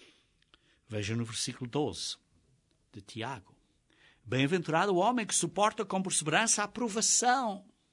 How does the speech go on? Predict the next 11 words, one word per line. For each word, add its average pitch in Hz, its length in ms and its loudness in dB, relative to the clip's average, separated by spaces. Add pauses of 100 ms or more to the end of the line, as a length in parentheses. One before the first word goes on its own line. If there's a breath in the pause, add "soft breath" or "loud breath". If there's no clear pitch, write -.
(1600 soft breath)
porque 175 200 0
depois 247 480 4
de 220 60 -2
ter 226 260 0
sido 233 340 2
aprovado, 220 720 2
receberá 202 680 0
a 214 40 -2
coroa 240 340 4
da 247 120 6
vida." 294 680 0